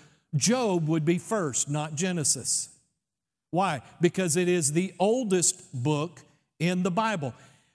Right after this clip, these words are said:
Job lived at the same time that Abraham and Isaac lived. He was just in a different part of world,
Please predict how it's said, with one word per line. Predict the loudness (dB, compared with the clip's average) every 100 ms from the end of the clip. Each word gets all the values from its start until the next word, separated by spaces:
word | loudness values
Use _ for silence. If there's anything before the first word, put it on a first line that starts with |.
| -8 -2
Job | 2 2 2 2 2 0 -4 -10 -4
lived | 0 2 2 2 0 -2 -4 -6 -4
at | -2 0
the |
same | 2 2 0 -4 -4
time | -4 -4 -2 -4 -6 -2
that | -2 -2 -2
Abraham | -2 0 -2 -4 -4 -8 -6
and | -6 -4
Isaac | -4 -2 -2 -2 -2
lived. | -2 -2 -4 -4
He | -2
was | -2 -2
just | -4 -2
in | -2
a | -2
different | -2 -2 -2 -4 -2
part | -2 -2 -2
of | -2
world, | 0 0 0